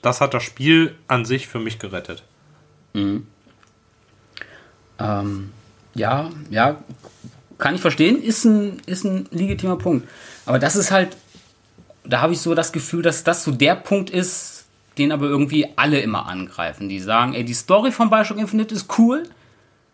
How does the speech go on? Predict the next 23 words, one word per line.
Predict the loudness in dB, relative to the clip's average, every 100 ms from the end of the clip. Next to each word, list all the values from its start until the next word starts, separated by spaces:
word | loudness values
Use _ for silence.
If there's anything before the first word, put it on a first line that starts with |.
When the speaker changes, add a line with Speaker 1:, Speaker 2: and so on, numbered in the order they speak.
| _
Speaker 2:
die | -4
ist | -2 -4 -10 -2
besser | 0 2
als | 2 2
beim | 2
ersten, | 2 0 0 -2 -2 -2 -8 -6
weil | -4
die, | -6 -12 -20 _ _
BioShock | -8 -4 -4 -4 -4
ist | -2 2
halt, | 2 2 -2 -16 -20 -20 _
das | -8 -6
ist | -2 -2
halt, | -4 -4
im | -6 -2
Grunde | 2 2
ist | 2 -4
es | -2
ja, | 0 0
ist | -2
es | -2
ja | 0
Doom. | 2 4 4 4